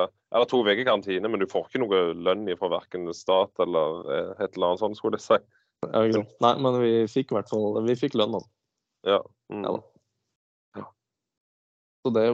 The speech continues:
Speaker 2: var en interessant slutt på en, eh, veldig fin ferie.
Speaker 1: Ja.
Speaker 2: Ja.
Speaker 1: Men var det, var det noe mer de hadde tenkt å gjøre, så det ikke fikk gjort da, i og med dette når jeg gikk i vasken? Sånn, eller før du hadde
Speaker 2: Eh,
Speaker 1: gjort det det skulle?
Speaker 2: ja,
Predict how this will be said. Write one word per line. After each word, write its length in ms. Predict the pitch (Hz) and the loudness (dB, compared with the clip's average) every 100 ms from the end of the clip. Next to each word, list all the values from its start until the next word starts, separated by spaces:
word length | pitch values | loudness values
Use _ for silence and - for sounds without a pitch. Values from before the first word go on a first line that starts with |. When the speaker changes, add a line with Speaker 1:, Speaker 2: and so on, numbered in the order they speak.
| 131 | 2
Speaker 2:
var 160 | 202 | 0
en 280 | 208 180 160 - _ _ _ _ | 0 -4 -8 -16 _ _ _ _
interessant 680 | - 147 104 123 104 123 127 | -4 -4 -4 -6 -4 -4 -4
slutt 360 | - 139 139 - _ | -6 -6 -6 -10 _
på 100 | 135 127 | 0 0
en, 120 | 127 131 | -2 -2
eh, 120 | 127 123 | 0 2
veldig 180 | 113 175 | 0 0
fin 220 | 110 101 | -2 -2
ferie. 260 | 90 87 110 _ _ _ _ - | -4 -4 -8 _ _ _ _ 0
Speaker 1:
Ja. 260 | 98 113 - _ _ _ | 2 2 0 _ _ _
Speaker 2:
Ja. 160 | 90 92 - _ _ - | -8 -8 -10 _ _ -2
Speaker 1:
Men 80 | 120 | 4
var 220 | 120 123 | 6 6
det, 260 | 123 113 117 | 6 4 4
var 140 | 120 | 4
det 60 | 120 | 6
noe 140 | 113 117 | 4 4
mer 220 | 110 113 - | 4 2 2
de 80 | 110 | 2
hadde 220 | 104 98 | 2 0
tenkt 300 | - 110 107 | -6 -8 -4
å 60 | 104 | 0
gjøre, 280 | 98 120 113 | 4 4 2
så 80 | 110 | -2
det 200 | 85 80 | -4 -4
ikke 160 | - 110 | -4 -4
fikk 140 | 101 110 | -2 0
gjort 240 | 143 - | 0 0
da, 120 | - 95 | 0 2
i 140 | 82 95 | 2 0
og 40 | |
med 140 | 92 90 | 2 0
dette 160 | - | 0
når 140 | 92 90 | 0 0
jeg 80 | 87 | -2
gikk 80 | |
i 80 | 95 | 0
vasken? 380 | 117 - - 87 92 _ _ | 0 -2 -6 -6 -8 _ _
Sånn, 300 | 98 87 82 - _ _ _ _ - | -2 -2 -4 -14 _ _ _ _ 0
eller 140 | 110 | 0
før 220 | - 95 | 4 4
du 60 | 147 | 6
hadde 240 | 147 147 - | 2 0 -8
Speaker 2:
Eh, 160 | - | -12
Speaker 1:
gjort 320 | 107 - _ - | -16 -20 _ -2
det 140 | 98 92 | 0 2
det 80 | 95 | 0
skulle? 240 | 87 87 - _ _ _ _ - | -6 -8 -10 _ _ _ _ -4
Speaker 2:
ja, 140 | 135 | -2